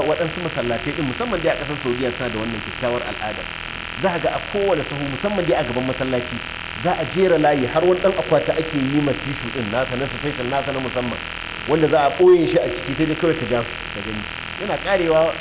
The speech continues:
za ka ga waɗansu masallaci ɗin daga cikin, daga cikin ƴan kuɗaɗe da ake da shi masallacin an zo an sa-, ana sanyawa. Hmm. Wani ya, in yayi irin, idan wani ya irin wannan ya yi waƙafi, sadaka ce,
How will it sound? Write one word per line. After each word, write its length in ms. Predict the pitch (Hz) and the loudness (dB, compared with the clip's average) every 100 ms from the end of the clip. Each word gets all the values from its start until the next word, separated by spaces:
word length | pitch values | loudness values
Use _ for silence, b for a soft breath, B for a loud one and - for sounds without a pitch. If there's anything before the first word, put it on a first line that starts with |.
| 165 | -4
za 120 | 156 | -2
ka 80 | 143 | -2
ga 100 | 135 | -4
waɗansu 380 | 135 143 - - | -4 -4 -6 -4
masallaci 520 | 127 156 147 143 - | -4 -2 -2 -2 -4
ɗin 140 | 156 147 | -6 -4
daga 160 | 117 | -4
cikin, 260 | - - 147 147 - - - - - - | -6 -6 -4 -4 -6 -8 -8 -8 -8 -6
daga 180 | - 110 | -4 -4
cikin 240 | 107 - 143 | -4 -6 -4
ƴan 160 | 147 | -4
kuɗaɗe 300 | 147 139 135 | -2 -2 0
da 120 | 143 127 | -2 -2
ake 160 | - | -2
da 60 | 120 | -6
shi 100 | 135 | -6
masallacin 380 | 147 147 143 139 | -4 -4 -4 -4
an 120 | 123 | -4
zo 80 | 120 | -4
an 140 | 120 120 | -4 -6
sa-, 280 | - - 131 | -6 -6 -6
ana 140 | 131 110 | -6 -6
sanyawa. 440 | - - 90 82 82 82 82 50 50 50 50 | -6 -6 -6 -8 -8 -8 -8 -8 -8 -8 -8
Hmm. 220 | 50 50 50 - - 50 - - - - - - - | -8 -8 -8 -8 -8 -8 -8 -8 -8 -8 -8 -10 -6
Wani 200 | - 208 | -4 0
ya, 120 | 214 | 0
in 200 | 180 196 202 | 0 0 2
yayi 240 | 202 208 | 4 2
irin, 220 | 208 202 185 | 0 0 0
idan 260 | 151 143 185 | 0 2 4
wani 220 | 196 196 | 4 2
ya 80 | 190 | 2
irin 240 | 208 180 | 4 4
wannan 260 | 151 135 147 | 4 2 2
ya 80 | |
yi 60 | 160 | 2
waƙafi, 400 | 165 165 151 147 143 | 4 2 -2 -4 -4
sadaka 320 | 175 214 196 | -4 -4 -2
ce, 100 | 175 | -4